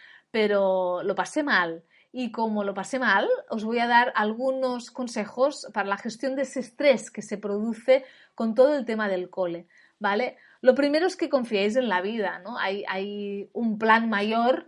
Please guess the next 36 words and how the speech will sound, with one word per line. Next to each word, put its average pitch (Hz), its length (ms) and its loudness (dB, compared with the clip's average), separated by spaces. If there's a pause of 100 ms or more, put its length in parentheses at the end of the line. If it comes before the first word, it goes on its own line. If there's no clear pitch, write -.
¿no? 220 280 -8
Que, 190 380 -6
que 190 120 -10
nuestra, 185 960 -8
nuestro 196 320 -8
afán, 202 600 -2
¿no? 226 340 -6
De, - 180 -8
o 196 100 -6
nuestra, 190 880 -2 (480)
ah, 190 640 -8
¿cómo 196 220 -12
se 202 160 -12
dice, 202 240 -10
no? 220 120 -6
Ilusión 262 720 2
de 214 80 0
que 196 140 -6
controlamos 214 840 -2
y, 190 220 -12
y, 127 320 -18
y 165 60 -14
no, 175 400 -2
¿no? 196 200 -12
En 190 140 -10
realidad, 185 540 -4 (400)
pues, 160 400 -16
nos 175 180 -16
tocó 180 140 -10
ese 180 180 -8
cole 180 240 -4
porque 180 260 -8
tenía 185 280 -8
que 180 80 -10
ser 190 160 -8
ese, 220 400 -4